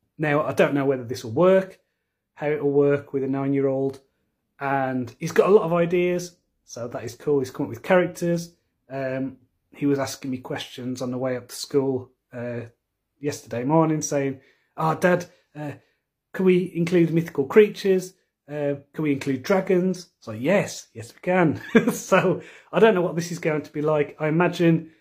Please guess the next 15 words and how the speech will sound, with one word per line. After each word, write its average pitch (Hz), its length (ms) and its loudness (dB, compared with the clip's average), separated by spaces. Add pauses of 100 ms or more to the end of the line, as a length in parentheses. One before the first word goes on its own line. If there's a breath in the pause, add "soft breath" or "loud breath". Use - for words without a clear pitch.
(480 loud breath)
I 170 60 -2
mean, 175 180 4
he 165 100 2
likes 165 280 2
fantasy, 151 720 -2 (260)
and 135 280 -6
he 147 140 -6
likes 131 320 -2
things 127 240 -8
like 120 160 -12
How 139 120 -6
to 139 140 -6
Train 135 260 -6
Your 123 80 -8
Dragon, 127 560 -4